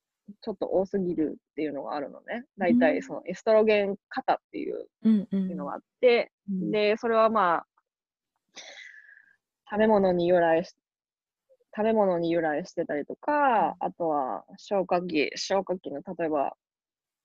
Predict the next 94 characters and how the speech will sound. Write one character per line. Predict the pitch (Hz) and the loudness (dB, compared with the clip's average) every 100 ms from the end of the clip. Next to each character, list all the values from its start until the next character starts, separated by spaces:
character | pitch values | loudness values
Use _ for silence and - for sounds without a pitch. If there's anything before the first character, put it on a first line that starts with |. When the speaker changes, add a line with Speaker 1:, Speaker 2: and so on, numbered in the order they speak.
| _ _ - | _ _ -6
Speaker 1:
便 | 185 180 | -2 -2
通 | 175 185 175 | -2 -2 2
が | |
悪 | 175 165 - | 2 0 -2
か | - | -10
っ | - | -8
た | 104 | -8
り | - | -8
と | - | -8
か、 | - 196 180 156 170 | 0 2 4 4 0
Speaker 2:
う | 190 | -12
ん。 | - _ _ | -20 _ _
Speaker 1:
な | 214 | -6
ん | 190 | 0
か | |
い | 185 | 4
ろ | 247 | 4
ん | 240 | 2
な | 233 - - | 0 -2 -2
理 | 220 | 2
由 | 208 | 2
が | 208 | 0
重 | 220 214 | -4 -2
な | 202 | -4
っ | |
て | 208 | -6
そ | 202 196 | -6 -4
う | 190 | -4
な | 185 | -4
っ | |
た | 156 | -6
り | 156 | -6
と | - | -10
か | 156 | -16
す | 151 | -14
る | 151 | -14
ん | - | -16
で | - | -18
す | |
け | - | -10
ど、 | - | -6
あ | 160 | -4
と | - 208 | -6 -4
肝 | 202 190 185 | -2 -2 0
臓 | 180 175 | 0 -2
の | 180 | -4
機 | 185 | -6
能 | 170 151 | -6 -6
が | 143 139 - _ _ - | -4 -6 -8 _ _ -18
ち | |
ょ | |
っ | 151 _ | -18 _
と | 147 147 - _ _ | -6 -6 -8 _ _
悪 | 165 151 | -6 -4
か-、 | - - | -4 -10
Speaker 2:
う | |
ん。 | |
Speaker 1:
食 | - 175 | -8 -6
べ | 175 | -4
物 | 170 160 | -4 -6
の | 156 | -4
せ | 156 | -4
い | |
で | 143 | -2
悪 | 151 147 | -2 -2
か | 123 | -4
っ | - | -4
た | 113 | -4
り | - | -6
と | 110 | -2
か、 | 196 202 - | 4 6 6
栄 | 165 | 4
養 | 180 185 | 4 2
素 | 160 | -2
が | 147 | -4
足 | 156 | -6
り | 156 | -6
な | |
か | - 104 | -8 -6
っ | |
た | 117 | -6
り | 127 - | -8 -10
と | - | -12
か | - | -14
っ | - | -12
て | - | -10
い | 165 | -8
う | |
の | 156 | -6
で、 | 254 269 262 - _ | -2 -2 -2 -6 _
Speaker 2:
う | 226 | -8
ん。 | 190 185 185 _ | -6 -10 -16 _
Speaker 1:
は | |
い、 | 165 | -8